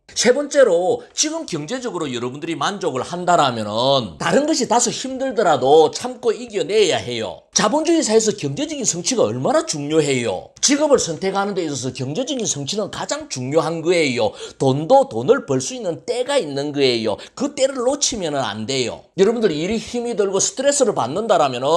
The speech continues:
여가 활동을 통해서, 취미 활동을 통해서 그것을 대체하면 되는 거예요. 근데 여러분들의 하는 일이 이 세 가지 다가 해당 사항이 없다라면은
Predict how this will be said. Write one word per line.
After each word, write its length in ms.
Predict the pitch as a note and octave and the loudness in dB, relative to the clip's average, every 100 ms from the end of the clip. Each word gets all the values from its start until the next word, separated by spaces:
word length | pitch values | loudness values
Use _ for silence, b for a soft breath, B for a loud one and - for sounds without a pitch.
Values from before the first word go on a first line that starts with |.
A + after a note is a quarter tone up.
| F3+ D#3 - B B | 6 4 -2 B B
여가 280 | F#3 B3 A#3 | 4 6 4
활동을 440 | D#3 D#3+ F#3 D#3+ - | 2 -2 0 -2 -4
통해서, 440 | A#2+ B2+ C3+ C3 | -6 -4 -4 -4
취미 400 | - - G3+ C#4 | -4 -4 -6 -4
활동을 500 | C4+ C4 C#4 B3+ - | -4 -4 -4 -4 -6
통해서 600 | C#3+ C#3 D#3+ D#3+ E3+ E3 B - | -10 -2 0 4 4 4 B -8
그것을 380 | G3 A#3+ G#3+ | -4 -2 -2
대체하면 600 | B2 B2+ - A3 A#3+ G#3 | -4 -4 -2 0 0 0
되는 320 | C3 A2+ C#3 D3 | -4 -6 -6 -4
거예요. 500 | C3+ A#2 A2+ E2+ - _ | -2 -2 -4 -6 -10 _
근데 260 | C4+ B3+ | 0 2
여러분들의 400 | E3 E3+ G#3+ A3+ | 4 2 4 4
하는 300 | G3+ G#3 A3 | 2 -2 -4
일이 160 | E3+ E3+ | -4 -6
이 180 | F3+ B3 | -6 -6
세 240 | - D3 | -6 0
가지 300 | C#3 F#3+ A3 | 2 4 2
다가 300 | D3+ B2+ D3 | -2 -2 0
해당 380 | F#3+ - C#3+ G#3+ | -2 0 0 0
사항이 280 | F3+ D#3 D3+ | 0 -4 -2
없다라면은 920 | A2+ A2 A3 G#3 F3+ C3 C3 D#3 D3+ | -2 -2 2 4 4 2 2 4 2